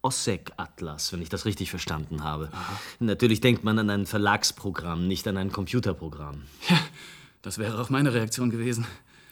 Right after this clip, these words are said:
Speaker 1: Hat sich Ihr Herr Vater für Krankheiten interessiert?
Speaker 2: Hm. Nicht, dass ich wüsste. Selbstverständlich hat er sich mit den Umständen seines Leidens beschäftigt, seiner Pollenallergie und seinem Asthma.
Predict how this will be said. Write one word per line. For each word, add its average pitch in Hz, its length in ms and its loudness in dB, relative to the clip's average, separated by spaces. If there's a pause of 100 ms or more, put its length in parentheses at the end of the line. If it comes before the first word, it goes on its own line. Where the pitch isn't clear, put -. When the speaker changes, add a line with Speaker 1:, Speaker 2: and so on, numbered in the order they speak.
(880)
Speaker 1:
Hat - 160 -8
sich - 380 -2
Ihr 101 220 2
Herr 95 100 -4
Vater 98 380 -2
für - 180 -4
Krankheiten 117 720 -4
interessiert? 127 720 -4 (840)
Speaker 2:
Hm. 113 240 -2 (1700)
Nicht, 92 260 -4
dass 95 140 -4
ich 98 140 -6
wüsste. 151 320 2 (1500)
Selbstverständlich 101 960 -2
hat 101 160 -4
er 98 80 -2
sich 95 200 -2
mit 104 120 0
den 104 100 2
Umständen 120 640 6
seines 104 300 4
Leidens 123 340 6
beschäftigt, 92 520 -6
seiner 92 260 0
Pollenallergie 110 880 2
und 95 240 0
seinem 95 280 0
Asthma. 123 420 0